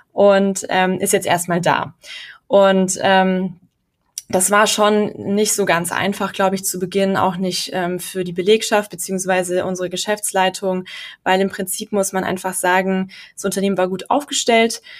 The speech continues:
Ähm, wir hatten alle Schlüsselpositionen im Prinzip besetzt und, ähm, es war schon natürlich so ein bisschen die Frage, ähm, wo setze ich jetzt an? Und, ähm, das musste ich mir schon auch erst so ein bisschen, ähm, zurechtbauen,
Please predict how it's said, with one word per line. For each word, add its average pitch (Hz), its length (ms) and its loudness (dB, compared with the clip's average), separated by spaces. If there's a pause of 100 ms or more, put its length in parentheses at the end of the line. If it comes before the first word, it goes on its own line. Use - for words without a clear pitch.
(220)
Ähm, 185 240 2
wir 185 80 0
hatten 190 220 -6
alle 180 140 0
Schlüsselpositionen 196 840 -2
im 190 120 -2
Prinzip 185 420 -6
besetzt 196 540 0
und, 185 420 -4
ähm, 180 240 -2
es - 140 -6
war 190 120 2
schon 196 220 0
natürlich 185 320 0
so 185 80 -4
ein - 20 -2
bisschen 185 240 -2
die 175 80 -4
Frage, 175 600 0 (400)
ähm, 180 400 -2
wo 185 100 2
setze 180 300 0
ich 170 100 -6
jetzt 175 220 -8
an? 170 260 -2
Und, 170 340 -8
ähm, 175 340 -6 (300)
das 190 160 -2
musste 240 220 0
ich 220 100 -4
mir 208 120 0
schon 226 220 2
auch 208 100 2
erst 196 260 0
so 202 60 -4
ein 190 60 0
bisschen, 196 500 0
ähm, 175 200 -4
zurechtbauen, 233 1200 0